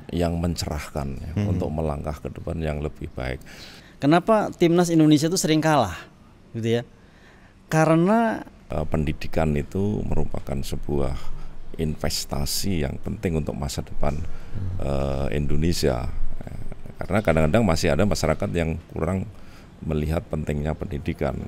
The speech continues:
Speaker 1: hanya berpikir secara praktis saja. Nah, oleh sebab itu negara harus mengarus utamakan pendidikan
Speaker 2: Hmm.
Speaker 1: ini sebagai
Speaker 3: Jadi kalau kita salah langkah di sini, maka bisa berbahaya nih. Dua ribu empat puluh lima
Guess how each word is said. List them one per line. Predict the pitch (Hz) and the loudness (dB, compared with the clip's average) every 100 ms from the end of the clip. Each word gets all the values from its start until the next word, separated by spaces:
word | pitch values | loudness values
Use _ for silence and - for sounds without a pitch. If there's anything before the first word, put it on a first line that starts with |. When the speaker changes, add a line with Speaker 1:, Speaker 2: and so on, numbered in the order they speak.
| - - | -12 -10
Speaker 1:
hanya | - 69 82 87 76 - | -6 -2 0 0 -4 -6
berpikir | - - - 92 | -8 -6 -4 -4
secara | - 73 76 73 69 | -4 -2 -2 0 -2
praktis | - - 73 - - | -4 -8 -8 -8 -6
saja. | - 76 71 62 - - - | -4 -2 -2 -4 -8 -14 -8
Nah, | 78 | -2
oleh | 78 82 | -2 0
sebab | 85 78 | -2 0
itu | 85 107 | 0 2
negara | 95 78 82 92 | 0 2 2 4
harus | 101 82 82 - - - - - - - - - | 2 2 0 -4 -10 -16 -20 -20 -20 -20 -20 -16
mengarus | - 82 87 90 90 90 92 92 - | -6 0 2 4 4 4 4 2 0
utamakan | - 85 82 87 82 87 78 | -6 -4 -2 -2 -2 -4 -4
pendidikan | 90 80 92 90 85 76 | -2 -2 -2 0 0 0
Speaker 2:
Hmm. | 78 | 0
Speaker 1:
ini | 101 | -2
sebagai | 104 82 78 76 - 87 92 87 78 - - - - - - - | -2 -2 -2 -2 0 2 2 0 -6 -14 -20 -20 -20 -20 -20 -12
Speaker 3:
Jadi | - 113 120 156 | 0 2 6 4
kalau | - 135 123 | 6 6 6
kita | 123 | 2
salah | - 139 135 | 2 4 4
langkah | 139 139 120 110 | 2 2 0 0
di | 107 | 0
sini, | 113 95 101 131 - - - - - - - - - | -2 -4 -6 -10 -18 -20 -20 -20 -20 -20 -20 -20 -10
maka | 101 104 131 131 120 95 - | -6 -2 0 2 0 -6 -10
bisa | 120 110 117 | -6 -4 -4
berbahaya | 107 101 107 135 110 | -4 -2 2 4 2
nih. | 98 95 95 120 | -2 -8 -2 2
Dua | |
ribu | 117 113 | 2 2
empat | 120 110 | 0 2
puluh | |
lima | 120 170 | 4 4